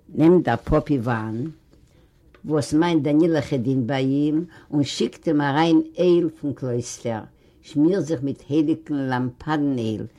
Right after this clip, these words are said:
וועסט דו גענעזן ווערן. א נעכטיקער טאג, שמיר היינט, שמיר מארגן, דער דזשאק קרעכצט.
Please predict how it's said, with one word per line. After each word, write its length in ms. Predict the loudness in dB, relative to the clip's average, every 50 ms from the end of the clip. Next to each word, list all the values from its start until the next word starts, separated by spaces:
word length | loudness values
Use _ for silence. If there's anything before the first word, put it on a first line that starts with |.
| -20 -20 -12 _
וועסט 260 | -6 -6 -6 -4 -6 -6
דו 60 | -6
גענעזן 420 | -4 -4 -4 -4 -2 -2 -2 -2
ווערן. 440 | -4 -4 -6 -8 -10 -12 -14 -16 -18 -20 _ _ _ _ _ _ _ _ _
א 40 | -8
נעכטיקער 720 | -6 -6 -6 -6 -8 -10 -14 _ _ -16 -14 -12 -12 -14 -14 -14 _
טאג, 300 | -12 -10 -10 -10 -10 -12 -16 -20 -20 _ _ _ _
שמיר 420 | -12 -8 -6 -4 -4 -4 -4 -6 -8 -8
היינט, 520 | -8 -4 -4 -2 -2 0 -2 -2 -4 -6
שמיר 400 | -10 -14 -14 -10 -8 -8 -8 -8
מארגן, 720 | -8 -6 -6 -4 -2 -2 -2 -2 -2 -2 -2 -4 -4 -6 -8 -12 _ _ _ _ _ -12
דער 120 | -10 -10
דזשאק 520 | -10 -8 -6 -6 -4 -4 -6 -8 -10 -14 -20 _ _
קרעכצט. 640 | -12 -8 -8 -8 -8 -10 -16 _ -20 -20 _ _